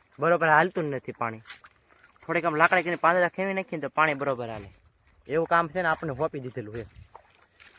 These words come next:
જો આમ, આમ કંઈક આમ કરો ને તો થોડુંક પાણી કંઈક છે ને ભાગી દે, ઘાય ઘા હાલે. ને એમાં પાછું છે ને નાકા તૂટી ગયેલા રાયના. મીઠું પાણી આવ્યું હતું એના કારણે છે ને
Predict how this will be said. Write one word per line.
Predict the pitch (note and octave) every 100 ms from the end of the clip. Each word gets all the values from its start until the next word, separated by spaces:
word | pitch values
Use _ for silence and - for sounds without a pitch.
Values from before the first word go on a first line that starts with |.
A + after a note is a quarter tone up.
| - C3+
જો | D3 C#3 - - - -
આમ, | F3+ - - G2 A#2+ A#2 A2 F#2+ - - _ - -
આમ | B2+ C3+
કંઈક | C#3+ C#3
આમ | C#3+
કરો | C3+ D#3+
ને | F3+ D#3+ - - - - -
તો |
થોડુંક | B2+ B2+ -
પાણી | D3+ D#3
કંઈક | D3+ C3+
છે | F3+
ને | F3 E3 - - - - - G#3
ભાગી | E3+ E3 D#3+
દે, | C#3 A2+ - - -
ઘાય | C#3 D3
ઘા | B2
હાલે. | A#2+ B2+ G#2+ _ _ _ _ - - _ -
ને | D3+
એમાં | E3 F3+
પાછું | F3 F#3 F3+
છે | G3
ને | F3
નાકા | D#3+ E3+ E3+
તૂટી | E3 E3
ગયેલા | D#3+ C#3+ C3+ B2
રાયના. | C#3 D3 C3 A#2 A2+ - - - -
મીઠું | F3 G3
પાણી | F#3 G3
આવ્યું | G3+ G#3+
હતું | G#3+ F3+
એના | F3+ F3
કારણે | F3 F3+ E3
છે | G3
ને | G3 E3+ C#3+